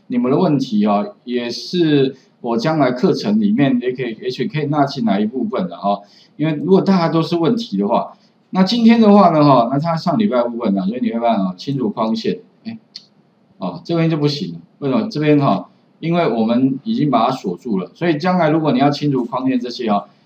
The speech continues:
程式基本上都要，呃，去做那个 unprotect，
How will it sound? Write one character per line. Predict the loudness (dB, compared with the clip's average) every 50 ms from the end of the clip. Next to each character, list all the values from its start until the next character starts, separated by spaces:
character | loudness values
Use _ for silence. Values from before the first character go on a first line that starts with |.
| _ _ _ _ _ _ _ -8
程 | -4 0 0 0
式 | 2 2 0 0 0
基 | -4 -8 -4 -2 0 0
本 | 0 2 2
上 | 2 2 0 0 0
都 | 0 2 4
要， | 4 4 4 4 2 0 -2 -6 _ _ _ _
呃， | -2 0 0 0 0
去 | 0 -2 -4 -4
做 | 0 2 2 2 2
那 | 0 0
个 | 0 0 -2 -2 -2 -4 -6
unprotect， | -6 -6 -4 -2 -2 -2 0 -2 -2 -4 -6 -10 -12